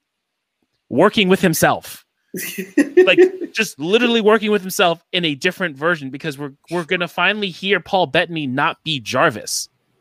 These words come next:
Speaker 1: Like, that fun-loving, he's gonna be very probably monotone, not emotional, and just working with himself and trying to have these two scenes together, uh, which I think, you know, potentially could, could be interesting. So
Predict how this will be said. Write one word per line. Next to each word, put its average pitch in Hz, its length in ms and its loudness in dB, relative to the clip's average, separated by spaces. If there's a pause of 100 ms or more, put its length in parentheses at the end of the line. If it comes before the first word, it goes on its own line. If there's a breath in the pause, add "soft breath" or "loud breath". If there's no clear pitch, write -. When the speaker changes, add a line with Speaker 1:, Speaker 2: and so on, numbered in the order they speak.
Speaker 1:
Like, 143 280 -2
that 143 200 0
fun-loving, 156 600 -2
he's 143 120 -8
gonna 156 120 -8
be 139 100 -6
very 143 220 -4 (180)
probably 165 300 0
monotone, 139 640 -2
not 131 160 -2
emotional, 131 640 -4 (220 soft breath)
and 131 100 -6
just 131 140 -2
working 135 460 0
with 143 200 2
himself 139 500 2
and 127 140 -2
trying 151 220 0
to 147 60 -2
have 139 200 0
these 135 180 -4
two 151 160 -6
scenes 151 340 -2
together, 107 440 -4 (360 soft breath)
uh, 120 160 2
which 131 220 2
I 139 80 2
think, - 400 -6 (460)
you 143 80 0
know, 131 60 2
potentially 143 480 -4
could, 131 220 -8 (120)
could 127 180 -6
be 120 100 -4
interesting. 117 380 -8
So 120 260 2